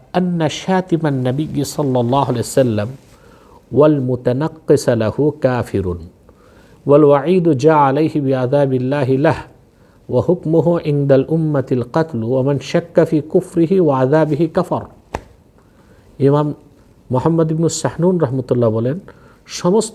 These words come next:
আহলুস সুন্নাহ ওয়াল জামাতের চার মাযহাবের ইমামগণ একমত যে আল্লাহর হাবিব নূর নবীজি মুহাম্মদ সাল্লাল্লাহু আলাইহি সাল্লামের আরশচুম্বী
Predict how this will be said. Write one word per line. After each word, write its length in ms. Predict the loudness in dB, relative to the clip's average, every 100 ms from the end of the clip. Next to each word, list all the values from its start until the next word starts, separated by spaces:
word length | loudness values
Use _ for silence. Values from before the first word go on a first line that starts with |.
| 0
আহলুস 240 | 2 0 -2
সুন্নাহ 240 | -2 2
ওয়াল 100 | 2 2
জামাতের 380 | 2 0 0 -2
চার 140 | -2 -2 0
মাযহাবের 360 | 0 0 0 0
ইমামগণ 400 | 2 0 0 -2 -4 -4
একমত 340 | -4 -2 -4 -6 -16 -20 -20 _ -20 -20 -20 -20 -14 0
যে 60 | 2
আল্লাহর 260 | 4 2 0
হাবিব 280 | -2 -2 -2 -4 -6
নূর 120 | -2 -2
নবীজি 240 | -2 -4 -8
মুহাম্মদ 340 | -8 -8 -8 -6
সাল্লাল্লাহু 480 | -4 -2 -2 -2 -2
আলাইহি 160 | -4 -4 -2
সাল্লামের 360 | -2 0 -2 -4 0 0
আরশচুম্বী 540 | 0 -4 -6 -2 -2